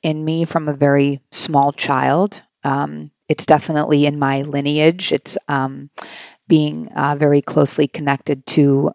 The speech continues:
my Native American ancestry, which, you know, was very tied to, uh, animals, spirit animals, being very, um, psychically, intuitively connected to them. That was something that was passed down to me from my father.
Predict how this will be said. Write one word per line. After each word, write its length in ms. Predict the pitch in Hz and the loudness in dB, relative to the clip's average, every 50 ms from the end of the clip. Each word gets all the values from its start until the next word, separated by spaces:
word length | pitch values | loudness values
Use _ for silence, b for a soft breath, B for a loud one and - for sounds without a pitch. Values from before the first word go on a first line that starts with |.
| - | -4
my 420 | - 143 135 135 139 139 139 147 - - | -6 -4 -4 -4 -4 -4 -4 -6 -8 -8
Native 340 | 151 143 143 143 143 139 139 | -4 -2 0 2 2 2 0
American 640 | 143 139 139 139 139 139 - - 143 139 143 143 | -2 0 2 2 2 2 2 0 -2 -2 -4 -6
ancestry, 840 | 143 139 135 135 135 - - 135 135 - - - - 147 135 135 - - | -4 -4 -4 -4 -4 -2 -2 -2 -2 -2 -2 -2 0 0 0 0 0 0
which, 400 | 147 143 - - - - - - _ _ _ _ | -2 -2 -4 -4 -8 -8 -10 -12 _ _ _ _
you 120 | - 147 | -4 -2
know, 180 | 131 127 127 131 - _ _ _ B B B B B B B | -2 -2 -4 -4 -8 _ _ _ B B B B B B B
was 220 | - 151 139 - - - | -4 -4 -2 -2 -6 -6
very 360 | 151 147 160 156 156 147 143 143 | 0 4 4 6 6 6 4 2
tied 420 | - 156 151 143 139 143 135 - | 0 0 2 4 4 4 2 0
to, 480 | - - 156 143 139 139 139 139 139 143 b b b b b b b b - | -2 0 2 2 2 2 0 -2 -4 -6 b b b b b b b b -10
uh, 320 | - 147 143 147 156 - - _ _ _ _ _ _ _ - | -8 -6 -4 -4 -4 -6 -8 _ _ _ _ _ _ _ -4
animals, 480 | 165 160 156 156 151 147 147 151 147 - | 0 0 2 2 2 2 0 0 -2 -4
spirit 440 | - - - 165 151 151 147 143 | -6 0 2 4 6 6 6 4
animals, 640 | - 147 139 143 143 143 143 147 147 147 151 151 143 - | 4 4 2 2 0 -2 -2 0 0 2 2 0 -2 -4
being 320 | - - 147 143 147 143 | -6 -6 -6 -6 -4 -2
very, 460 | 143 143 143 143 143 143 143 143 - - - | 0 2 2 4 2 2 0 -2 -4 -6 -6
um, 460 | 151 - 76 76 76 78 78 156 151 _ _ _ _ - - _ - | -4 -4 -4 -4 -4 -6 -10 -14 -16 _ _ _ _ -20 -14 _ -6
psychically, 680 | - - - 156 156 - 156 - - - 151 143 143 | -2 2 2 2 4 2 0 -2 0 0 2 2 2
intuitively 960 | 139 139 - - - - 147 147 143 147 139 135 139 139 139 135 135 135 131 B B B B B - | 0 -2 -4 -4 0 4 4 6 4 4 2 0 -2 -2 -2 0 -2 -4 -6 B B B B B -6
connected 540 | - 151 147 143 139 - _ - 143 139 - | -4 -2 0 -2 -2 -2 _ -8 -8 -6 -2
to 220 | - - 151 151 | 2 4 4 6
them. 320 | 151 143 139 143 143 143 - | 6 4 2 0 -2 0 0
That 160 | 143 143 143 | 0 2 2
was 100 | 143 - | 0 -2
something 300 | - 151 143 - 151 143 | -2 -4 -2 -4 -2 -2
that 100 | 147 - | -2 -2
was 140 | 139 139 - | -2 -4 -4
passed 420 | - 147 143 135 135 - - - | -4 -2 0 0 0 -2 -4 0
down 340 | 156 147 147 147 147 147 143 | 0 2 2 2 2 0 -2
to 120 | - - 151 | -6 -8 -6
me 260 | 147 147 143 139 139 | -4 -4 -4 -4 -4
from 300 | 135 - - 139 135 135 | -4 -2 -2 -2 -2 -2
my 140 | 131 131 131 | -2 -4 -2
father. 640 | - - 135 131 131 127 - - - - 73 | 0 0 0 0 0 -2 -2 -2 -2 -2 -4